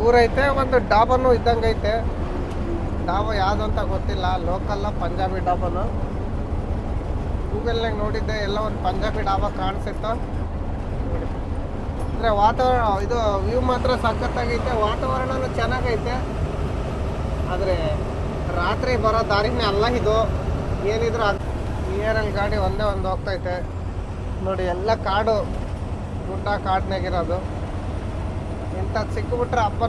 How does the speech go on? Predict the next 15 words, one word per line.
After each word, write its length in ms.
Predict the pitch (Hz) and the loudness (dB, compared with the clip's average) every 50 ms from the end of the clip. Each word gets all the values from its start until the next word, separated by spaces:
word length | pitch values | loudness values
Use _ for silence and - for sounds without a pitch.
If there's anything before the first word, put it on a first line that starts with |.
| 214 | 0
ನೋಡ್ರಿ 220 | 220 220 214 214 208 202 | 0 -2 -2 -2 -2 0
ಇಲ್ಲಿ 140 | 196 190 185 180 | 0 0 0 0
ಎಂ 80 | 175 180 - | 0 0 -2
ಪಿನಾಗೆ 400 | - 208 180 214 208 180 180 185 185 180 180 - - - 175 | -2 0 0 0 0 0 0 0 0 -2 -2 -4 -4 -2 -2
ಕಳ್ತನ 320 | 175 185 185 202 202 196 196 190 190 | -2 -2 -2 -2 -2 -2 -2 -2 0
ಮಾಡಕ್ಕೆ. 360 | 180 175 180 180 - 170 170 170 - - - - - - - - - - - - - - - - - - - - - - - - - - 165 | 0 0 0 0 -2 -2 -2 -2 -2 -2 -4 -4 -4 -4 -4 -4 -4 -4 -2 -2 -2 -2 -2 -2 -2 -2 -2 -2 -2 -2 -2 -2 -2 -2 -2
ನೈಟ್ 240 | 175 202 220 - 233 226 | -2 -2 0 0 0 0
ಅಂತೂ 180 | - - 226 208 - | 0 0 -2 0 0
ಪಕ್ಕ 200 | 196 180 - - 214 220 214 | 0 0 0 0 0 0 0
ಹೊಡಿತಾರೆ. 420 | 208 208 208 - 202 202 196 208 202 196 | 0 0 0 0 0 0 0 -2 0 0
ವಿ 80 | 202 220 240 | 2 4 4
ಆರ್ 100 | 240 233 233 | 4 4 2
ಎಲ್ 100 | 220 214 202 | 0 0 0
ಗಾಡಿ 200 | 202 208 220 214 208 202 | 0 0 0 0 0 0
ಹೋಗ್ತಿರೋದು. 540 | 202 - - 214 214 202 196 185 196 202 | 0 -2 -2 -2 -2 -2 -2 0 0 0